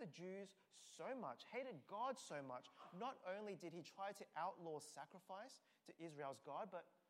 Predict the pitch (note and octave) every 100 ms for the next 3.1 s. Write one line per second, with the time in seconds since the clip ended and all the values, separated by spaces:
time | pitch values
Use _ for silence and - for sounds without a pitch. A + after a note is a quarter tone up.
0 | - D#3+ G3+ G#3+ - D#3+ D3+ B3 G3 D3+
1 | A#2 - - D3+ - - - F#3 - -
2 | F#3+ - D#3 B2 - B2 - - F#3 F3+
3 | A2+